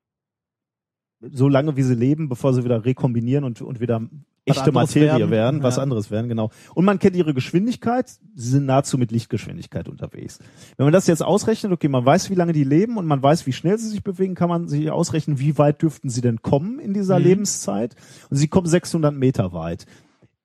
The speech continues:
Speaker 1: Da könnte man, damit könnte man eben nicht erklären, warum man die an, an der Erdoberfläche messen
Speaker 2: Messen
Speaker 1: kann.
Speaker 2: kann, mhm.
Speaker 1: Das lässt sich nur dadurch erklären, dass die Eigenzeit der Myonen, also ihre Lebenszeit, ihre selbst wahrgenommene Lebenszeit,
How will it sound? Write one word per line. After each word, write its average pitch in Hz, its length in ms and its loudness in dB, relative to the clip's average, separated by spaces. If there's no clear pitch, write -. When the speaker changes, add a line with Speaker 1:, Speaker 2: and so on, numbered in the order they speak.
Speaker 1:
Da 156 220 2
könnte 240 300 -4
man, 208 180 -8
damit 202 280 -2
könnte 226 200 -2
man 185 140 -2
eben 185 180 0
nicht 208 200 -2
erklären, 180 380 -2
warum 170 160 -2
man 170 120 0
die 156 140 -6
an, 156 240 -2
an 139 200 -4
der 135 160 0
Erdoberfläche 170 800 0
messen 165 380 2
Speaker 2:
Messen 139 140 -4
Speaker 1:
kann. 87 160 0
Speaker 2:
kann, 110 200 -4
mhm. 143 360 -2
Speaker 1:
Das 175 380 -2
lässt 233 220 2
sich 180 120 -2
nur 208 180 2
dadurch 190 640 0
erklären, 139 560 0
dass 143 180 2
die - 160 -4
Eigenzeit 139 880 0
der 107 100 -2
Myonen, 98 680 -4
also 110 200 -2
ihre 117 200 0
Lebenszeit, 135 840 0
ihre 117 220 -4
selbst 131 400 -2
wahrgenommene 143 600 2
Lebenszeit, 127 720 -2